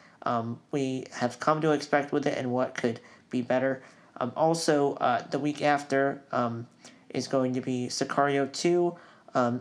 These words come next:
and we're gonna use that as a basis to talk about, um, Taylor Sheridan's movies, um, starting with Sicario and then, um, Hell or High Water. And, uh, also tonight at, uh, nine P M, uh, this is,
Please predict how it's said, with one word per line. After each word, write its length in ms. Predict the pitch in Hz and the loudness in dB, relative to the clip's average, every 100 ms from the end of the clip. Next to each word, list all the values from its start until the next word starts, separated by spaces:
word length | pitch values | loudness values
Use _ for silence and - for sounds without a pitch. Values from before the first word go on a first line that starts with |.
| - | -2
and 300 | 127 127 - | 0 0 -4
we're 200 | 147 139 | 0 0
gonna 120 | 135 | 0
use 220 | 135 139 | -2 0
that 240 | - 123 - | 2 0 2
as 180 | 131 120 | 0 0
a 60 | |
basis 460 | 120 127 120 123 - | -2 -2 0 -2 -2
to 100 | 123 | -2
talk 240 | - 123 | -2 -2
about, 360 | 117 117 - - - - - - | -2 -4 -6 -14 -20 -20 -16 -6
um, 480 | 127 120 120 117 - _ | -2 -2 -4 -8 -12 _
Taylor 320 | - 147 143 135 | -2 2 2 2
Sheridan's 680 | - 139 135 139 131 123 | 2 2 4 2 0 -4
movies, 580 | 139 143 139 139 143 143 - - _ - | -2 0 0 0 0 -4 -12 -20 _ -6
um, 280 | 120 113 120 | -4 -4 -4
starting 500 | - 135 127 131 127 | -2 0 2 0 0
with 380 | 127 123 120 - - | 0 0 -2 -8 -18
Sicario 880 | - - - 147 143 139 131 131 127 | -10 -4 2 2 2 0 0 -2 -4
and 160 | - 117 | -4 -2
then, 360 | 117 117 120 117 - _ - | -2 -2 -4 -8 -18 _ -4
um, 240 | 127 117 | -2 -2
Hell 240 | 120 139 131 | -2 0 0
or 80 | 120 | 2
High 180 | 127 | 2
Water. 540 | 123 127 135 131 127 - - _ _ _ _ _ _ - - | 2 2 4 4 2 -2 -20 _ _ _ _ _ _ -14 -4
And, 280 | 131 127 117 | 0 0 0
uh, 200 | - 113 - | 0 0 2
also 400 | 131 131 135 127 | 0 2 2 0
tonight 480 | - 123 135 143 - - - - - | 0 0 0 0 -6 -18 -20 -8 -2
at, 240 | 120 - | -2 0
uh, 320 | 127 117 113 - | 0 2 0 -2
nine 280 | 131 123 127 | 0 0 0
P 240 | 120 123 123 | -2 -2 0
M, 340 | 131 139 160 - | 0 -2 -8 -8
uh, 160 | - 113 | -2 -2
this 240 | 131 117 | 0 -2
is, 180 | 113 110 | -4 -6